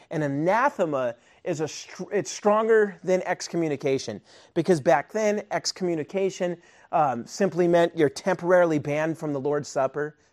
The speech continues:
kinda like what Ambrose did to, uh, Theodosius, like I was talking about last time. It was considered excommunication, but he was still allowed to show up to church sometimes, right? Anathema is like, "We're saying you're an unbeliever, get out of here,"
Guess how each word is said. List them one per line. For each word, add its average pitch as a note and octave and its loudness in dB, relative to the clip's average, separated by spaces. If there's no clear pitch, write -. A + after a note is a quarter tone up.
kinda D#3 -2
like C#3+ 0
what C#3+ 2
Ambrose C#3 -4
did C#3 -6
to, B2+ -4
uh, G#2+ -6
Theodosius, C3+ -6
like C#3 -8
I B2+ -2
was B2 -4
talking C#3+ 2
about C3 0
last C3+ -6
time. E3 -4
It - -4
was G#3 0
considered A3+ 0
excommunication, F#3 -2
but G3+ -2
he A3 -4
was A3 -4
still G#3+ -4
allowed E3 -4
to B2 -10
show C3+ -4
up - -10
to B2+ -16
church C3+ -4
sometimes, - 0
right? C#3+ -2
Anathema G3 4
is D#3 0
like, D#3 0
"We're G#3 6
saying G#3+ 0
you're E3 2
an D3+ -2
unbeliever, D#3 0
get D3 2
out C3+ 4
of G2+ -12
here," F#2+ -10